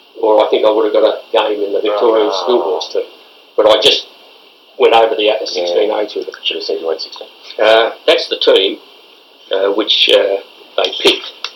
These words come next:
Speaker 2: This is
Speaker 1: Uh,
Speaker 2: the, um,
Speaker 1: this
Speaker 2: all
Speaker 1: is,
Speaker 2: right, yep.
Speaker 1: uh,
Speaker 2: Schoolboy.
Speaker 1: this is the schoolboys that came down from Castlemaine to Clay,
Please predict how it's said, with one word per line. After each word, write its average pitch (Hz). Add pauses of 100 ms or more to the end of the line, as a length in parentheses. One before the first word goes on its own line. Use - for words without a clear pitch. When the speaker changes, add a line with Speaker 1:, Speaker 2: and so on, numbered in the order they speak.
(400)
Speaker 2:
This -
is -
Speaker 1:
Uh, -
Speaker 2:
the, 107
um, 92 (1300)
Speaker 1:
this -
Speaker 2:
all 95
Speaker 1:
is, -
Speaker 2:
right, - (160)
yep. - (840)
Speaker 1:
uh, 104
Speaker 2:
Schoolboy. 95 (340)
Speaker 1:
this 131
is -
the 110
schoolboys 107
that -
came 104
down 104
from 104
Castlemaine 92
to -
Clay, -